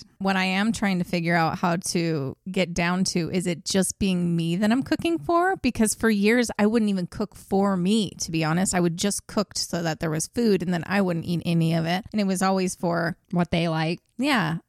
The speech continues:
Speaker 1: And now it's me. And so I'm like, "Well, if I cook it, I need to make sure I'm only cooking enough that there's, like, one left over. Otherwise,
Speaker 2: Right.
Speaker 1: I'm gonna waste
Speaker 2: It's gonna
Speaker 1: it."
Speaker 2: go bad.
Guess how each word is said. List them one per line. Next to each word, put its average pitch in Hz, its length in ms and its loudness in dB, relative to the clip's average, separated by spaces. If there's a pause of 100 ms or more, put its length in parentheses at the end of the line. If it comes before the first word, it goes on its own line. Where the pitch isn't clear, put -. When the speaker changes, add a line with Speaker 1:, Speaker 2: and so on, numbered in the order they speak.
(100)
Speaker 1:
And 185 540 0
now 185 240 4
it's 170 220 0
me. 220 280 4
And 175 180 0
so 185 140 0
I'm 170 140 0
like, 165 280 -2
"Well, 180 140 -2
if - 200 -4
I 170 100 0
cook - 360 -6
it, 156 180 -2
I 180 80 0
need 175 160 2
to 175 40 2
make 170 220 0
sure 175 160 0
I'm 170 100 2
only 160 180 2
cooking 175 380 -2
enough 160 400 0
that - 160 -6
there's, 156 260 0
like, 156 160 -2 (120)
one 165 320 2
left 156 260 -2
over. - 400 -6 (100)
Otherwise, 196 380 4
Speaker 2:
Right. - 20 0
Speaker 1:
I'm 180 100 -2
gonna 170 180 0
waste 208 280 2
Speaker 2:
It's 175 80 2
gonna 165 120 2
Speaker 1:
it." - 20 2
Speaker 2:
go 160 40 0
bad. 160 460 0